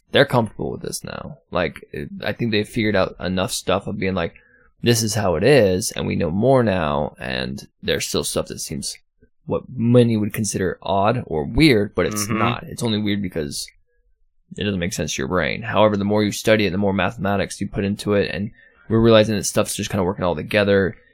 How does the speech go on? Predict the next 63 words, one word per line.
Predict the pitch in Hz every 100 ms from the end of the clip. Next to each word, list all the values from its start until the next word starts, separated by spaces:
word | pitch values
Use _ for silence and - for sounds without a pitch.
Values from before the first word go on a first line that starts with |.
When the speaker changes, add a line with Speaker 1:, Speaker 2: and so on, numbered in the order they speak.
| _
Speaker 1:
You | 101
know, | 92
waves | 110 113 110 101
and | 101
particles | 104 107 104 98
are | 92 113
probably | - 104
more | 104 104
the | 95
same | - 104
Speaker 2:
Yeah. | 95 95
Speaker 1:
thing | 104 98
rather | 101 104
than | 101
being | 101 101 -
a | 98
particle | 101 107 101 -
or | 90 95
a | 95
wave. | 113 104 107
It's | 104
actually | 92 92 -
both, | - 113 107 95 -
and | 67 90 -
just | - 98
depends | - 107 101
on | 85 90
wh-, | 98
Speaker 2:
And | 101
you | 104
Speaker 1:
how | 113
Speaker 2:
just | 98
Speaker 1:
you |
Speaker 2:
have | 101
Speaker 1:
look | 139
Speaker 2:
to, | 98
Speaker 1:
at | 92
Speaker 2:
you | 107
Speaker 1:
it. |
Speaker 2:
have | 101
to | 95
get | 95
over | 90 90 82
the | -
fact | - 87 -
that, | 87 -
yeah, | 95 78 80 - 120
Speaker 1:
That, | 107 62
Speaker 2:
it's | -
Speaker 1:
that |
Speaker 2:
not | 117 120
what | 98
you | 101
think | 104 92
it | 78
is. | 73 -
Speaker 1:
Yeah. | 104 98 76 55 -
Speaker 2:
Yeah. | - 78 76
Speaker 1:
But, | - 117 120
uh, | 117 113 110 95
so | - 123
watching | 120 131 131
those, | 117 110